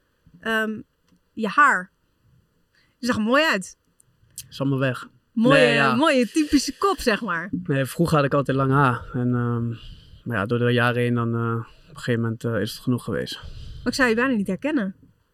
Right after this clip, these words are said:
Speaker 2: Nee, ik heb wel eens, eh, laat het hier ook wel eens zien, hè, jongens, geloof het ook niet. En, eh, ja, s-, dan is het wel heel anders, ja.
Speaker 1: Ja.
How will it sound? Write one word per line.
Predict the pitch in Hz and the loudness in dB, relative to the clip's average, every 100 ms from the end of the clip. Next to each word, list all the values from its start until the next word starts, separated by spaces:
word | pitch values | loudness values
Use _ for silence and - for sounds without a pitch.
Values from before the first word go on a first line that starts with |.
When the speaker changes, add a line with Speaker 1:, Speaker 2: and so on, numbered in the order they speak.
| _ _ _ | _ _ _
Speaker 2:
Nee, | - 139 127 117 _ | -2 0 0 -4 _
ik | - 135 | -4 2
heb | 170 | 4
wel | 180 | 6
eens, | 170 - | 4 4
eh, | 175 160 151 | 2 2 2
laat | 160 156 | 0 0
het | - | 2
hier | 170 | 4
ook | 175 | 4
wel | 156 | 2
eens | 127 | 0
zien, | 131 | 0
hè, | 127 | 2
jongens, | 123 127 | 2 0
geloof | - 143 131 | 0 0 0
het | - | 0
ook | 151 135 | 0 2
niet. | 117 - _ _ _ - - - - | 0 -4 _ _ _ -20 -20 -18 -10
En, | 123 120 | -4 -2
eh, | 120 117 | 0 0
ja, | 120 | -2
s-, | - | -2
dan | - 123 | -2 0
is | 123 | -2
het | 123 | -2
wel | 131 | 0
heel | 131 135 | 2 2
anders, | 135 131 110 | 2 -2 -2
ja. | 92 - - - - - | -8 -10 -14 -20 -10 -8
Speaker 1:
Ja. | - | -6